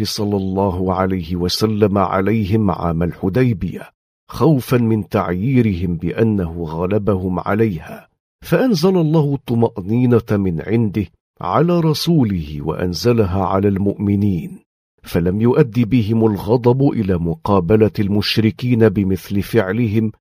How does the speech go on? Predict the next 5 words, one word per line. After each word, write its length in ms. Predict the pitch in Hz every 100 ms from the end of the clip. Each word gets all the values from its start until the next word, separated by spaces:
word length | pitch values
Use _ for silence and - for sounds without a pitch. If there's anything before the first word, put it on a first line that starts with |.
| _ _ -
وألزم 560 | 71 85 92 95 123
الله 400 | 127 127 156 123
المؤمنين 720 | 135 120 127 143 120 123 135 117
كلمة 500 | - 110 113 123 113 -
الحق 500 | 104 - 156 _